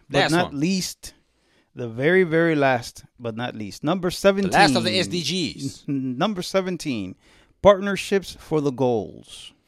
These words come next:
Speaker 1: Again, well, I guess that's just creating
Speaker 2: Yes.
Speaker 1: partners to, uh,
Speaker 2: No,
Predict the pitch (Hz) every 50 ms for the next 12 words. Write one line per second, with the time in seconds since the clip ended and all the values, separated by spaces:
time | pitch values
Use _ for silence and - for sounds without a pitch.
0 | _ - - - - - - 123 113 113 139 151 131 107 98 98 98 110 113 117
1 | _ _ _ - - - - - - - - - - - - 190 202 180 160 135
2 | 127 147 147 147 190 180 - - 156 139 - - 165 143 - - - 143 135 139
3 | 156 165 160 151 101 - 165 165 170 170 170 175 175 175 165 - - - 156 143
4 | 139 131 127 - -